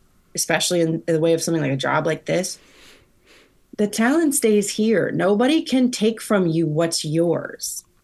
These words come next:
And it's crazy because the minute I start realizing that, that's when things and doors and stuff like that starts opening. So for my little boys, whom I hope grow up to be as spicy and forceful and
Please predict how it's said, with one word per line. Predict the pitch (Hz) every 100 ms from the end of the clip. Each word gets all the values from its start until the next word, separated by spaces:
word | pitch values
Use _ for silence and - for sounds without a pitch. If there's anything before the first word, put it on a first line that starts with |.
| _ _
And | 190 202
it's | 196
crazy | - 254 285 247
because | 214 208 190
the |
minute | 202 226 247
I | 214
start | - 233 165
realizing | 165 180 202 214 233
that, | 233 240
that's | 180 -
when | 214 -
things | 196 202 196
and | 175 165
doors | 170 185 190 170
and | 160 147
stuff | - 190 190
like | 185
that | 165 -
starts | - 190 -
opening. | - - - 57 - _ _ _ _ _ _ _ _ _ _ _ _ _ _ _ _ _
So | - - 202 196 190 180
for | - 180
my | 175 170 220
little | 233 233
boys, | 208 202 208 220 226 - - - _ _ _ _ _ _
whom | 202 185
I | 185
hope | 196 170 180 190 196 - - _ _ _ _ _ _ _ -
grow | 139 180 180
up | 170 -
to | -
be | 160 151 165
as | 170 156
spicy | - - - 165 175 - 202 185
and | 156 135
forceful | - - 175 180 - 180
and | 170 143